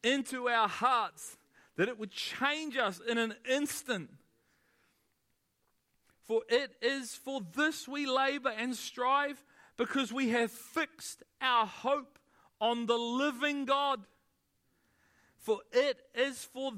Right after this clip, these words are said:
this, this is Paul, we labor and strive according to the power. It's not human strength. He lived from God's power because we have fixed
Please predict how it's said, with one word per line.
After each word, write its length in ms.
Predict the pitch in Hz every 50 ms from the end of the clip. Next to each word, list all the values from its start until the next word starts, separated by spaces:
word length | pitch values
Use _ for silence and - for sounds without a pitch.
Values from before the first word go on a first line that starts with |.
| 165 156
this, 540 | 180 233 294 285 254 214 - - - - - -
this 220 | 190 220 226 -
is 140 | 254 269 240
Paul, 540 | - _ - - 254 254 247 233 214 185 - - _ _ _ _ _ _ -
we 220 | 196 240 247 240
labor 560 | 226 226 226 233 247 262 269 277 285 247 262
and 220 | 233 233 247 254 226
strive 600 | - - - - 220 226 240 240 233 226 202 185
according 320 | 175 - - 233 220 202
to 60 | 185
the 100 | 202 214
power. 760 | 196 - - - 208 220 233 240 240 233 208 170 143 131 127 - _ _ _ _ _ _
It's 120 | - -
not 220 | 202 233 247 220 202
human 400 | - - 247 247 247 247 240 233
strength. 400 | - - - 247 226 202 - -
He 160 | - 226 233 226
lived 200 | 233 247 233 -
from 340 | - 247 247 233 226 208 - - _ -
God's 360 | 226 233 240 247 247 214 - -
power 480 | - - 233 233 233 233 202 156 123 - - _ - - - - - - _
because 360 | - 208 - - 240 220 -
we 300 | 202 202 233 254 262 233
have 340 | 185 - 233 240 247 240 226
fixed 800 | - - - - - 339 320 247 - - - - - - -